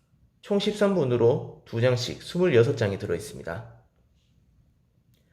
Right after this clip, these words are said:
검정 바탕은 특수능력이 있는 독립운동가 카드입니다. 이름과 인물 사이에 특수능력이 적혀 있습니다. 특수능력은 전략적으로 잘 쓰면 게임을 뒤집을 정도로 큰 효과를 볼 수 있습니다.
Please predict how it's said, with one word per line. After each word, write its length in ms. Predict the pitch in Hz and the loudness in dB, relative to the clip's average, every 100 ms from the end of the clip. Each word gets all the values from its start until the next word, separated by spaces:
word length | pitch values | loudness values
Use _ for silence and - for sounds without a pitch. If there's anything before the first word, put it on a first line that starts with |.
| _ _ _ - | _ _ _ -2
검정 300 | 127 160 185 | 2 4 6
바탕은 340 | 180 175 170 | 4 4 4
특수능력이 640 | 170 220 247 220 175 143 110 | 2 -2 -2 0 0 0 0
있는 220 | 110 123 | -2 -2
독립운동가 580 | 117 120 120 107 104 104 | 0 0 0 0 0 -2
카드입니다. 760 | 117 - 82 82 85 113 - - _ _ _ _ | -6 -6 -6 -6 -6 -8 -16 -20 _ _ _ _
이름과 460 | 180 190 180 196 196 | 2 2 4 4 4
인물 300 | 202 208 185 | 2 2 2
사이에 440 | 127 104 110 117 | 2 2 4 2
특수능력이 580 | 139 170 208 185 113 98 | 2 -4 -4 -2 -2 -2
적혀 220 | 98 - | -6 -10
있습니다. 540 | 82 - 73 78 - - - _ _ _ _ _ _ _ _ - | -14 -14 -8 -8 -8 -14 -20 _ _ _ _ _ _ _ _ -12
특수능력은 680 | 247 247 247 208 170 175 131 | -6 0 2 4 4 2 4
전략적으로 500 | 131 170 156 127 120 | 4 4 2 -2 -2
잘 160 | 113 | -2
쓰면 560 | 101 113 110 131 113 - | -4 -4 -2 -2 -4 -4
게임을 300 | 139 151 156 | -2 0 -2
뒤집을 360 | 117 110 120 | -2 0 0
정도로 480 | 117 92 85 139 160 | 0 -4 -4 -4 -4
큰 140 | - 175 | -4 -2
효과를 300 | 165 160 117 | 2 2 2
볼 140 | 95 | 0
수 100 | 95 | -4
있습니다. 480 | 85 - 76 76 | -10 -14 -12 -12